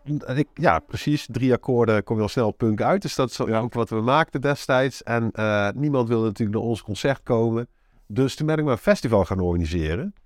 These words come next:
Speaker 1: Waar ik dan, eh, nog, eh, een paar acts meer bij boekte. Zodat ik ook mijn eigen band op dat, mijn eigen festival neer kon zetten. Dus, en ik kon zelf op het podium staan en ik had meteen een mooi festival. En vanuit die festivals organiseren, eh,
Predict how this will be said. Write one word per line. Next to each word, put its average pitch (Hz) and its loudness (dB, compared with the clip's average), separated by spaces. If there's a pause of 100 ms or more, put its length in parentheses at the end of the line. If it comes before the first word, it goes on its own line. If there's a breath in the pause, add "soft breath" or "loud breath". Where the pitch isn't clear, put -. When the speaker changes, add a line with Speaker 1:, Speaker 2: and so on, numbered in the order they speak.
(400)
Speaker 1:
Waar 107 2
ik 104 -2
dan, 104 2
eh, 98 6
nog, 95 0
eh, 92 0 (520)
een 95 -14
paar 101 4
acts - -6
meer 120 0
bij 120 4
boekte. 123 -4
Zodat 104 -2
ik 104 -4
ook 107 0
mijn 104 -2
eigen 110 2
band 110 4
op 98 -4
dat, 92 2
mijn 90 0
eigen 90 -2
festival 156 0
neer 147 0
kon 139 -4
zetten. 127 0
Dus, 95 -2
en 113 0
ik 95 -6
kon 85 -2
zelf 90 0
op 85 -8
het 123 0
podium 120 2
staan 101 0
en 98 0
ik 98 -8
had 85 -8
meteen 85 -4
een 80 -2
mooi 85 -2
festival. 131 -2 (600)
En 101 -10
vanuit 127 2
die 120 -8
festivals 135 0
organiseren, 104 0
eh, 87 -2